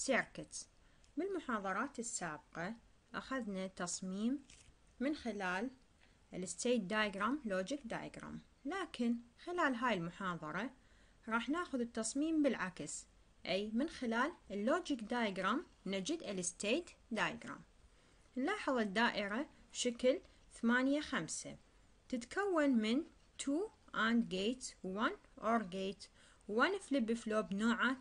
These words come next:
T flip flop. مطلوب من هاي الدائرة إيجاد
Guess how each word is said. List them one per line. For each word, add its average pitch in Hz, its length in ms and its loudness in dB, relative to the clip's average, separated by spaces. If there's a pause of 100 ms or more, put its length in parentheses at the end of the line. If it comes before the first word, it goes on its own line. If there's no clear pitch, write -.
T 240 140 0
flip 208 320 -4 (140)
flop. 156 180 -8 (480)
مطلوب 294 420 0
من 254 120 4
هاي 311 240 2
الدائرة 208 760 2 (380)
إيجاد 202 600 0